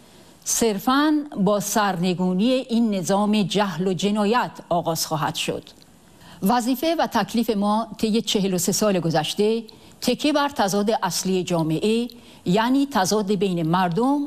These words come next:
با رژیم حاکم و ضرورت قیام و سرنگونی استبداد دینی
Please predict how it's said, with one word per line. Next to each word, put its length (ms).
با 180
رژیم 360
حاکم 560
و 180
ضرورت 580
قیام 520
و 100
سرنگونی 1000
استبداد 640
دینی 520